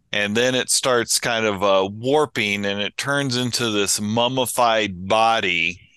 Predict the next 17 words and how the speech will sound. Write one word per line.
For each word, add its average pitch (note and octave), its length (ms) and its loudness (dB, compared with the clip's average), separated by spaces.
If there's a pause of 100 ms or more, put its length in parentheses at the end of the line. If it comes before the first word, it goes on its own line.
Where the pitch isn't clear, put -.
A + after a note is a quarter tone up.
(340)
and G#2+ 180 -2
a G2+ 220 2
large C#3+ 580 0
spider B2 760 0
crawls A#2 520 0
down A2+ 360 0
onto A#2 320 0
the A2 100 -2
mummified A2 680 -2
body, G#2+ 440 2
but G2 240 -4
the G#2 140 -2
spider C3 520 2
has, A#2+ 480 0
like, A2 240 0
almost A2 420 -2
a F2 380 -2